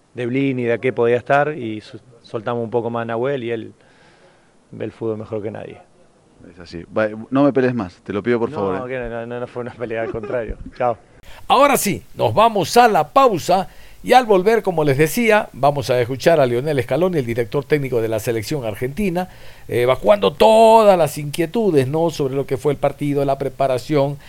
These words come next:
Speaker 3: eh, la molestia de Messi con el técnico Luis van Gaal de, de Holanda. Y vamos a tener también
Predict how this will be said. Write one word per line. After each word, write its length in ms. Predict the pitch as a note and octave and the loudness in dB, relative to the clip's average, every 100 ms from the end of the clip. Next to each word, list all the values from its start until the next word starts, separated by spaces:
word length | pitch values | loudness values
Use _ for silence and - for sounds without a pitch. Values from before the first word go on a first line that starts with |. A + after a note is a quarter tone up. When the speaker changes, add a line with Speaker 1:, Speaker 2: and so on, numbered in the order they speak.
| - - | -18 -6
Speaker 3:
eh, 160 | A#2+ | 0
la 100 | C#3 | 2
molestia 540 | C#3+ D3 D#3 - - C3+ | 2 2 4 2 2 -2
de 100 | B2+ | 0
Messi 360 | D3 C3+ C3 | -2 -4 -6
con 180 | C3 B2+ | -6 -4
el 140 | B2 B2+ | -4 -6
técnico 420 | C#3 C3+ A#2+ A#2+ | -8 -8 -4 -2
Luis 180 | B2+ A#2 | -2 -2
van 200 | B2 C3+ | -4 2
Gaal 320 | D3 C#3+ C#3 | 2 2 -2
de, 480 | G#2+ G#2 G#2 G2+ G2 | -4 -2 -2 -4 -2
de 80 | B2+ | 0
Holanda. 460 | D#3 F3+ D3 D3+ - - - - | 2 0 0 -2 -4 -16 -20 -12
Y 140 | - G3+ | -4 0
vamos 380 | A3 G#3 F3 E3 | 2 0 0 0
a 100 | D#3+ | 0
tener 320 | D#3+ F3+ F3+ | 0 0 0
también 480 | - D#3 E3+ F3+ | 0 -2 -2 -4